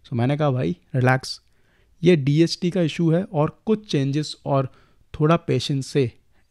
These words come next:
इम्प्रूवमेंट पॉसिबल है।" तो उसने अपने डॉक्टर को दिखाया और उसके बाद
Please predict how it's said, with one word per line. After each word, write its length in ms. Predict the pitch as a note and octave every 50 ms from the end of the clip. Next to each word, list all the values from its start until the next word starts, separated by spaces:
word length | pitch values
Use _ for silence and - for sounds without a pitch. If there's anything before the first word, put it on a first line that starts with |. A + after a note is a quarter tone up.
| -
इम्प्रूवमेंट 680 | D3 C3 B2 - - C#3 B2+ B2+ A#2+ A#2 C3 D3 D3+ - - _ _ _ _
पॉसिबल 540 | - A2 A2+ - - B2+ A2+ A#2 A2+ A2+ A2 - -
है।" 220 | C3+ C#3 C#3 A#2+ - _ _ _ _ _ _ _ _ _ _ _ -
तो 80 | - B2+
उसने 140 | - -
अपने 140 | C#3+ C#3 C3
डॉक्टर 280 | B2+ A#2+ A2 - - D3
को 120 | C#3 C#3
दिखाया 300 | B2+ B2+ - C#3 D3+ D#3+
और 100 | D3+ C3
उसके 240 | A#2+ - - - C3+
बाद 180 | C3 D3+ D#3